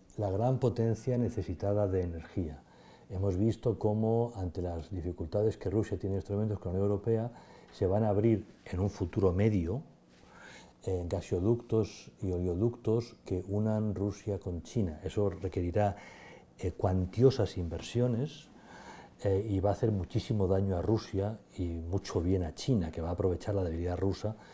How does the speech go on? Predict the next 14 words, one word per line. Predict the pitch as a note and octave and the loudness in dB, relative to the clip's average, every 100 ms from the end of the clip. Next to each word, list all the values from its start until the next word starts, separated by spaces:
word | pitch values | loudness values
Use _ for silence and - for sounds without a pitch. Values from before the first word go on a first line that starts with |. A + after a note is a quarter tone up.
| - - - | -20 -20 -8
para, | F2 F2 F2+ F#2+ F2+ E2 D#2 | -2 0 2 2 0 -8 -8
eh, | F#2 | -8
exigir | - F2+ - G2 | -6 -6 0 0
precios | - F#2+ - G#2+ G2 | 2 0 2 0 2
muy, | F#2+ F#2+ F#2 F2+ | 0 0 0 0
muy | F2+ F#2 | 0 0
ventajosos. | F#2 F2 D#2+ - D2+ - - - - - - - - - - - - - - | 2 0 -6 -8 -10 -12 -20 -20 -20 -20 -18 -18 -18 -18 -18 -20 -20 -6 2
Eh, | F#2+ G2 - - - A#2 | 4 2 -2 -20 -10 2
Rusia | C#3 D3+ - A#2 | 4 4 4 4
venía | G2+ A2 B2+ | 6 6 6
llevando | A#2+ A#2+ A#2 | 6 6 4
a | G2+ | 2
cabo | A#2 A2+ G2+ | 4 2 0
una | G2+ G#2 G2+ | 0 0 0